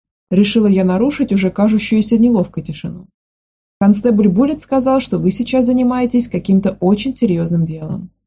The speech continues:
Ох уж этот Сэм с его длинным языком. Лорн недовольно поджал губы. «Вы можете быть спокойны»,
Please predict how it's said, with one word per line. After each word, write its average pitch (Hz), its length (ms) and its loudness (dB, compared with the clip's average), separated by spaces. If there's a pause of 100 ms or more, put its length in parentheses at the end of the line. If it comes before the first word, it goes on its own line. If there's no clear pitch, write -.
(1300)
Ох 339 220 -2
уж 226 160 -2
этот 226 240 0
Сэм 175 500 0 (160)
с - 120 -4
его 185 200 4
длинным 214 400 4
языком. 233 600 0 (720)
Лорн 202 340 4
недовольно 180 500 2
поджал 226 400 2
губы. - 380 -8 (1700)
«Вы 220 120 6
можете 240 360 4
быть 240 180 2
спокойны», 220 580 -4